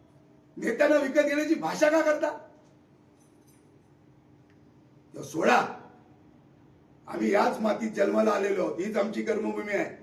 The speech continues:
आम्ही, आम्ही लढलेले माणसं आहोत, लढणारी माणसं आहोत, आम्ही डरपोक नाही.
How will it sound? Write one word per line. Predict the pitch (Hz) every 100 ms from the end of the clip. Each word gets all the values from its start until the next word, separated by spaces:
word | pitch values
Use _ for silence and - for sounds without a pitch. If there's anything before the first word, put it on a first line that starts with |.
| -
आम्ही, | 175 196
आम्ही | 196 202
लढलेले | - - 220 226 220
माणसं | 202 196
आहोत, | 185 170 - -
लढणारी | 160 180 190 202 202
माणसं | 180 170 170
आहोत, | 127 - - - - - - - - - -
आम्ही | 127 165
डरपोक | 151 180 196
नाही. | 185 165